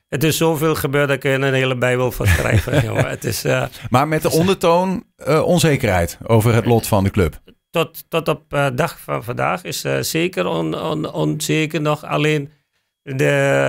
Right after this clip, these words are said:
Speaker 1: raadsvoorstel ligt er dat wij, eh, eh, met Victoria, Aramea, Achilles Enschede naar Enschede Zuid moeten
Speaker 2: Ja,
Speaker 1: gaan
Speaker 2: in het
Speaker 1: verkassen.
Speaker 2: complex waar Victoria nu al zit en
Speaker 1: Ja,
Speaker 2: Aramea.
Speaker 1: eh, dat is de M S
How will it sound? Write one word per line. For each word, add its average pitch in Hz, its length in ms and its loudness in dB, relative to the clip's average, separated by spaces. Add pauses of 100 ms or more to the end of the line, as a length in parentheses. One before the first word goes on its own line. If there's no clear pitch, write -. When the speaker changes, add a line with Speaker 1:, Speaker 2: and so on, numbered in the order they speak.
(500)
Speaker 1:
raadsvoorstel 143 840 -2
ligt 151 300 -4
er 127 260 -4
dat 135 220 -4
wij, 131 480 -4 (220)
eh, 127 260 -14 (880)
eh, 98 460 -4
met 139 400 -6
Victoria, 147 720 0
Aramea, 147 800 0
Achilles 139 440 -4
Enschede 135 680 -4 (380)
naar 147 240 -4
Enschede 147 440 -2
Zuid 151 440 -2 (100)
moeten 175 540 0 (100)
Speaker 2:
Ja, 107 160 2
Speaker 1:
gaan - 20 4
Speaker 2:
in - 20 -4
het - 80 -6
Speaker 1:
verkassen. 104 340 0
Speaker 2:
complex 113 400 2
waar 104 120 4
Victoria 107 460 2
nu 107 180 6
al 92 140 4
zit 98 200 0
en 71 80 -4
Speaker 1:
Ja, 80 60 0
Speaker 2:
Aramea. 82 520 -2
Speaker 1:
eh, 147 160 -10
dat 135 240 -2
is 131 240 -4
de 131 280 -4
M 123 160 -4
S - 160 -6